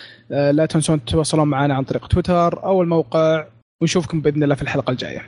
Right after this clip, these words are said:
طبعًا بداية الحلقة الأولى كانت مرة رهيبة، إنه كيف الحوار حقه وعلى مشهد الدباب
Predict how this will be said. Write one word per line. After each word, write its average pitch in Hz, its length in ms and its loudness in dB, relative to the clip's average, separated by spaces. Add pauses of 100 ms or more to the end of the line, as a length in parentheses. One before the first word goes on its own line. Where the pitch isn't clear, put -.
(600)
طبعًا 214 300 2
بداية 339 300 2
الحلقة 247 380 0
الأولى 208 280 0
كانت 175 380 -4
مرة 180 280 0
رهيبة، 165 540 0
إنه 151 220 -4
كيف 175 360 -2
الحوار 170 720 0
حقه 175 420 -2
وعلى 165 280 2
مشهد 165 340 -2
الدباب 156 540 -4